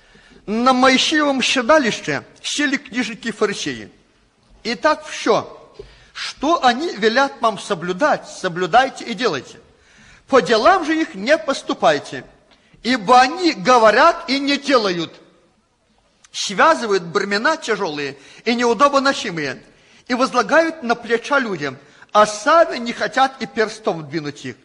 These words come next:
Все же дела свои делают с тем, что видели их люди. Расширяют хранилище», это повязки на лбу и на руках со словами из закона,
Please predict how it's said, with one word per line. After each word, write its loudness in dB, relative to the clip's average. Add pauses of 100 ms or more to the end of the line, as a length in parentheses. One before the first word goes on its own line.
(500)
Все -4
же -2
дела 0
свои -8
делают -8
с -20 (160)
тем, -8
что -8
видели -8
их -14
люди. -12 (480)
Расширяют 0
хранилище», -8 (540)
это -4
повязки 0
на -2
лбу -4
и -10
на -2
руках -4
со -16
словами -4
из -10
закона, -8